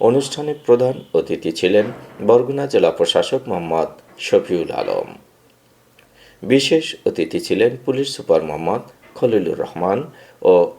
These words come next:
স্থানীয় সরকার বিভাগের উপপরিচালক মোহাম্মদ তানজিম। আলোচনা করেন সদর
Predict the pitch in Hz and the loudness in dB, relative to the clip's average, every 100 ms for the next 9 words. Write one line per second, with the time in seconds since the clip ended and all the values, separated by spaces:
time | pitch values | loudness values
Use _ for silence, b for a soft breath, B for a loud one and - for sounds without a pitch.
0 | 120 - 147 151 151 - 82 - 82 87 | 0 0 -4 -4 -4 -2 0 2 0 0
1 | 80 80 80 80 - 113 95 - 80 - | 0 2 2 0 -2 -6 -4 -2 -2 0
2 | - 110 - 98 85 80 76 - _ _ | 0 0 -4 -6 -6 -4 -6 -6 _ _
3 | - 80 - - - - - _ _ _ | -4 -4 -8 -12 -12 -14 -20 _ _ _
4 | _ _ _ _ _ _ _ _ _ _ | _ _ _ _ _ _ _ _ _ _
5 | _ _ 113 131 139 165 165 160 92 107 | _ _ 4 4 2 -2 -4 0 0 0
6 | 131 - 82 82 | -2 0 2 2